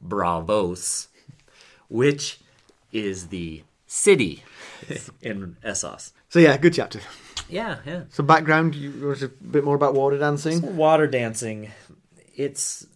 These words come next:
Speaker 1: not exactly how it sounds. There's very little actual dancing involved. Um, it's a style of sword fighting practiced by the greatest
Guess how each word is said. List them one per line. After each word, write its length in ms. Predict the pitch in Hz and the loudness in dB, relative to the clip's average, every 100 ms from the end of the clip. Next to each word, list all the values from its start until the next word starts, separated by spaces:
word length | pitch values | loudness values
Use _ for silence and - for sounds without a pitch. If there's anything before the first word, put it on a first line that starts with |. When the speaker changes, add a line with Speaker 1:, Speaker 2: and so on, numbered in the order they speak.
| _ | _
Speaker 1:
not 220 | 143 147 | -4 -2
exactly 420 | 113 117 120 123 | -2 0 0 0
how 220 | 107 104 98 | -4 -4 -6
it 100 | - | -8
sounds. 460 | 113 98 113 - | -10 -10 -12 -20
There's 360 | - - - - - _ _ _ _ | -20 -18 -18 -18 -20 _ _ _ _
very 180 | 90 92 | -12 -12
little 240 | 92 85 80 | -12 -16 -16
actual 340 | 85 - 87 80 85 | -18 -18 -20 -18 -8
dancing 460 | 87 95 - 87 | -6 -6 -10 -12
involved. 520 | 85 90 107 113 113 _ _ _ _ _ | -10 -10 -10 -10 -16 _ _ _ _ _
Um, 300 | 87 78 82 _ | -14 -14 -16 _
it's 160 | 131 123 | -8 -4
a 40 | |
style 380 | - 135 139 127 | -2 2 2 0
of 80 | - | -2
sword 300 | 131 123 123 | 0 0 0
fighting 320 | 101 92 92 | -4 -4 -8
practiced 500 | - 101 101 107 - | -8 -8 -8 -10 -6
by 140 | 95 | -8
the 80 | 87 | -8
greatest 680 | 85 92 92 101 101 - | -6 -6 -4 -6 -8 -12